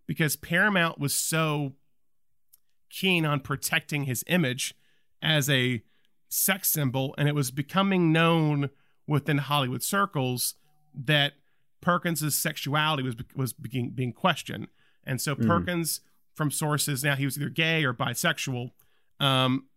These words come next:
Speaker 1: and Paramount was trying to make him appear more masculine, which resulted in him losing out on several big-time roles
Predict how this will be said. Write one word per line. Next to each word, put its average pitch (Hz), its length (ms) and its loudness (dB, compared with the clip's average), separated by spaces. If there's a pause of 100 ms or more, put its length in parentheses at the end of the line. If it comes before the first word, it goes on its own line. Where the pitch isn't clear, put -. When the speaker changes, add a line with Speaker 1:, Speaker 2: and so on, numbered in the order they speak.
Speaker 1:
and 151 360 0
Paramount 175 460 0
was 147 140 -4
trying 147 360 0
to 135 320 -4 (380)
make 175 320 -2
him 190 100 0
appear 160 300 2
more 131 200 2
masculine, 123 760 -6 (540)
which 165 260 0
resulted 131 720 -2 (880)
in 139 100 0
him 143 200 2
losing 147 320 0
out 139 120 0
on 131 140 -2
several 131 400 -2
big-time 120 560 -6
roles 127 540 -2